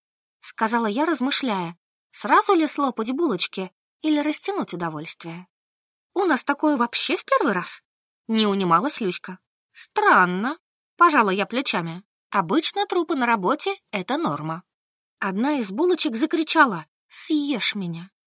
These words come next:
и я охотно взялась выполнять её просьбу. «Что там думает милиция?» спросил Гребчук, заливая оставшуюся котлету кетчупом. «Из достоверных источников мне известно,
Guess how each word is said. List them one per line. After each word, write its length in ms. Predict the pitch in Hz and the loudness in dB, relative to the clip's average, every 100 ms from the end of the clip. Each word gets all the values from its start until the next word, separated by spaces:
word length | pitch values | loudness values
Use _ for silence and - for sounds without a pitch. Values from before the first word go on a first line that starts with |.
| _ | _
и 80 | 262 | -2
я 200 | 220 208 | 0 0
охотно 420 | 196 349 403 403 | 0 0 0 0
взялась 460 | 349 262 180 240 - | 0 2 2 0 0
выполнять 500 | 330 262 180 170 - | 2 2 2 -2 -2
её 160 | 196 | -4
просьбу. 480 | 202 147 151 151 151 _ _ _ _ _ _ - | -4 -6 -8 -8 -12 _ _ _ _ _ _ -10
«Что 300 | - - 165 | -8 -2 -2
там 260 | 160 147 147 | 0 -2 -2
думает 440 | 156 151 143 131 | -2 -2 -4 -6
милиция?» 760 | 151 156 147 143 - 170 160 180 _ _ _ _ _ _ | -2 0 0 -2 -4 -4 -6 -12 _ _ _ _ _ _
спросил 540 | - - 190 208 233 190 | -10 -4 -2 0 -2 -2
Гребчук, 580 | 180 175 - 392 - _ - | -2 -2 -2 -2 -4 _ -8
заливая 560 | 196 214 196 220 277 | -2 0 2 4 2
оставшуюся 760 | - 190 - 233 - 208 190 190 | 0 -4 0 0 0 -6 -4 -6
котлету 460 | 196 170 208 220 - | -6 -6 -4 -4 -4
кетчупом. 640 | 170 156 - - 151 180 _ _ _ _ _ _ _ - | -6 -6 -8 -8 -16 -16 _ _ _ _ _ _ _ -8
«Из 200 | 269 220 | -6 -4
достоверных 720 | 247 - 254 339 440 427 349 | -4 -2 0 0 0 -2 -2
источников 680 | - 277 - 392 381 320 | -2 -2 -2 -4 -4 -6
мне 300 | 262 254 226 | -4 -2 -2
известно, 640 | 208 180 240 403 285 202 | -2 -4 -4 -4 -6 -8